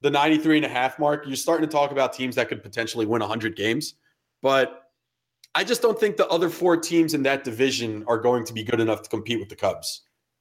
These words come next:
I would say the Cubs are gonna be, the Cubs might be my safest non-National League East bet to win the division.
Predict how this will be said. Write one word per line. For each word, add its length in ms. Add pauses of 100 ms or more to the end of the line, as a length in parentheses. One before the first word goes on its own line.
(100)
I 140
would 160
say 160
the 100
Cubs 340
are 60
gonna 200
be, 440 (1080)
the 80
Cubs 260
might 180
be 120
my 140
safest 680 (1000)
non-National 1200
League 340
East 440
bet 280
to 100
win 160
the 80
division. 360